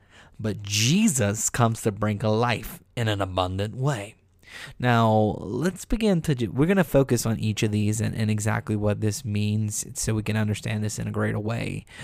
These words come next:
So first off, let's talk about the enemy. The scripture here starts with the enemy, and, uh, the enemy comes to steal, kill, and destroy. So let's go ahead and we're gonna flip over to John right fast, uh, John ten ten. I don't have this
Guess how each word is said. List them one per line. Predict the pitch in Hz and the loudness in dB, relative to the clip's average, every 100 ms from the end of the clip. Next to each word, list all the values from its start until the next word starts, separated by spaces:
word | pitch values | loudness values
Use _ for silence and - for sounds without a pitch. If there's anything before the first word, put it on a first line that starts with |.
| 143 - - | -14 -16 -4
So | - | -2
first | 120 - 226 220 | 0 0 0 2
off, | 202 196 | 4 4
let's | 196 - | 2 4
talk | 208 180 | 2 4
about | 175 | 0
the | 123 139 | 2 2
enemy. | 120 104 | 2 0
The | 101 | -2
scripture | - 196 185 190 | 0 0 2 0
here | 165 175 185 | 2 2 0
starts | - 127 135 - | -2 -4 0 2
with | 131 110 | 0 0
the | 110 | -2
enemy, | 117 143 190 202 _ - - - | 0 0 -2 -4 _ -20 -20 -4
and, | 117 110 107 104 | 0 2 2 2
uh, | 104 110 107 104 | 0 0 2 2
the | 104 | 2
enemy | 113 107 | 2 2
comes | 107 101 | 0 -2
to | 101 | -4
steal, | - 110 107 | 2 4 4
kill, | 104 107 104 | 2 0 0
and | 107 104 | 0 0
destroy. | 101 - 78 73 - 82 - - | 0 -2 -2 -2 -2 -10 -16 -18
So | - 165 | -4 0
let's | 208 240 | 2 2
go | 208 165 | 4 4
ahead | 120 | 2
and | 113 | 2
we're | 117 | 0
gonna | 110 104 | 0 -2
flip | - 117 110 | 2 2 4
over | 107 101 | 2 0
to | 101 | -4
John | - 104 104 104 | 0 2 2 0
right | 104 - | -2 -2
fast, | - 110 107 104 - - | -2 0 0 -2 -6 -6
uh, | 107 104 | -2 0
John | 98 120 110 110 104 | -2 0 0 0 -4
ten | - 107 104 | -2 0 0
ten. | 117 117 131 | 0 0 0
I | 113 117 | -2 -2
don't | - 160 | 0 0
have | 139 139 120 | 0 0 -2
this | 117 - | -4 -6